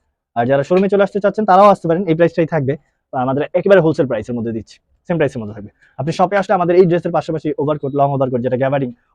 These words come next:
উলেন দুইটাই পেয়ে যাবেন। এছাড়াও পাবেন শার্ট টপস কালেকশন, স্কার্ট পেয়ে যাবেন, প্যান্ট পাবেন, সবকিছুই পাবেন। আমাদের শপে চলে আসুন। যদি শপে আসা পসিবল না হয় ভিডিও কলের মাধ্যমে পারচেজ করে নিতে পারেন। এই ড্রেসগুলোর, আহ, যেহেতু আমাদের এক পিসের ড্রেস থাকে, তো ভিডিও আপলোড দেওয়ার, আহ, দেখা যায় পাঁচ, দশ, বিশ পিস, বিশ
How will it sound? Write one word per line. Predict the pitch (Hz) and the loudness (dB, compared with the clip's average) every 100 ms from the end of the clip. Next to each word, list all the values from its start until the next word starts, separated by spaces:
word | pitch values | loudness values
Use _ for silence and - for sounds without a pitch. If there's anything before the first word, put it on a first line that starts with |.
| - | -2
উলেন | 147 139 | 0 2
দুইটাই | 139 151 | 0 2
পেয়ে | 156 | 2
যাবেন। | 135 127 - _ - | 2 0 -4 _ -6
এছাড়াও | 139 170 160 | -2 2 2
পাবেন | 156 | 0
শার্ট | 151 156 156 | -2 -4 -4
টপস | 147 | -2
কালেকশন, | 147 135 139 135 _ _ | 0 0 -2 -14 _ _
স্কার্ট | - 165 - | 2 2 4
পেয়ে | 147 | 2
যাবেন, | 139 131 | 4 0
প্যান্ট | 135 151 143 | 0 0 2
পাবেন, | 131 127 - _ _ | 0 -2 -8 _ _
সবকিছুই | 208 190 190 202 | -4 -2 -2 0
পাবেন। | 190 226 | 0 0
আমাদের | 185 - | -2 -4
শপে | 170 160 | -4 -2
চলে | 135 | -4
আসুন। | 110 - - _ _ | -6 -12 -20 _ _
যদি | 156 180 | 0 2
শপে | 185 185 | 2 0
আসা | 185 180 | 0 -2
পসিবল | 180 190 | 0 2
না | 185 | 2
হয় | 175 190 | 2 2
ভিডিও | 160 170 | 2 2
কলের | 165 | 2
মাধ্যমে | 156 160 | 0 0
পারচেজ | 160 165 - | -2 -4 -4
করে | 175 | -2
নিতে | 165 | 0
পারেন। | 175 196 _ _ _ | 0 -2 _ _ _
এই | 233 226 | 4 8
ড্রেসগুলোর, | 196 190 202 190 - | 6 6 4 2 -2
আহ, | 160 | -4
যেহেতু | 147 147 165 | 2 2 4
আমাদের | 175 180 | 4 2
এক | 175 | 2
পিসের | - - | 0 -2
ড্রেস | 151 156 | 0 -2
থাকে, | 151 131 - _ _ _ _ | -4 -8 -14 _ _ _ _
তো | 135 | 0
ভিডিও | 156 175 | 4 4
আপলোড | 175 180 | 4 2
দেওয়ার, | 180 160 | 2 2
আহ, | 147 135 | 2 2
দেখা | 147 165 | 0 -2
যায় | 156 | 2
পাঁচ, | 160 | 2
দশ, | 156 151 | 2 -2
বিশ | 160 147 | -4 -2
পিস, | 160 139 147 | -4 -4 0
বিশ | 156 156 | 0 2